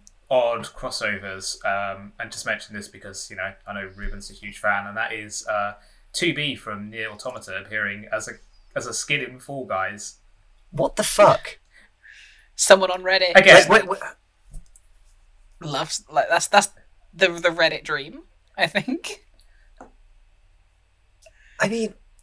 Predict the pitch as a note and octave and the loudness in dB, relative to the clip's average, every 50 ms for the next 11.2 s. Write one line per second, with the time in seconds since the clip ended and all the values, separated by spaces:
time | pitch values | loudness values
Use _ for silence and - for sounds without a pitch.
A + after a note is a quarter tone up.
0 | - _ _ - _ _ _ _ _ _ _ _ _ _ _ _ _ _ - - | -20 _ _ -20 _ _ _ _ _ _ _ _ _ _ _ _ _ _ -6 -4
1 | - - A#3+ B3+ C#4 C#4 G#3 E3+ D3 B2 B2+ B2 - - D3+ C3+ B2+ - - C3 | 0 4 6 6 8 10 10 10 10 10 8 2 0 0 0 2 4 4 4 4
2 | A2+ A2+ A2+ A2+ C#3+ E3 F3+ F3 E3 D#3 C3+ C3 - C3+ B2 A#2+ A2+ G#2 - - | 2 -8 -8 -4 -2 -2 0 2 2 2 2 6 8 8 8 8 6 0 -2 -4
3 | B2 A2 G#2 - - - - A1+ - - - - - - - - - - - - | -2 0 2 2 2 2 0 -8 -10 -10 -8 2 6 6 6 6 4 0 -20 -20
4 | - - - - _ - - - _ _ _ _ _ _ _ _ _ _ _ _ | -20 -20 -20 -20 _ -20 -20 -20 _ _ _ _ _ _ _ _ _ _ _ _
5 | _ _ _ _ _ _ _ _ _ _ _ _ - - C4 B3 - C#3+ D3+ C#3+ | _ _ _ _ _ _ _ _ _ _ _ _ 0 6 6 6 6 6 0 -2
6 | - D#3+ E3 D3+ D3 C#3+ C#3+ D3+ D3 - C#3+ C#3+ C3+ C3 C3 B2+ B2 - C3 B2+ | 4 8 10 10 10 10 8 6 6 6 4 4 4 2 -2 -6 -8 -6 -4 -2
7 | A#2+ A#2+ A#2 B2 B2 B2 C3 C3 C3 B2+ - B2+ A#2 G#2 G2+ G#2+ A#2+ - - - | 0 0 0 0 -2 -4 -6 -10 -14 -12 -10 -8 -4 -4 -4 -4 -4 -8 -14 -20
8 | _ _ - - _ - - - A#2 A2 A2 G#2+ G#2 - _ _ _ _ _ _ | _ _ -20 -20 _ -20 -12 -6 -6 -4 -4 -6 -8 -14 _ _ _ _ _ _
9 | _ _ _ _ _ _ _ _ _ - - - - - - D#3 D3+ D3+ C3+ B2 | _ _ _ _ _ _ _ _ _ -20 -20 -16 -10 -6 -4 -4 -4 -2 0 0
10 | A#2 A#2 A2+ - A#2+ A2+ - - G#2+ G#2 G2+ G2 G2+ G2+ G#2 G#2 G2+ - G#2+ G#2+ | 0 -2 -4 -6 -10 -8 -8 -6 -6 -6 -6 -8 -10 -16 -16 -16 -16 -16 -18 -16
11 | G#2+ G#2+ G#2 G#2 | -16 -16 -16 -16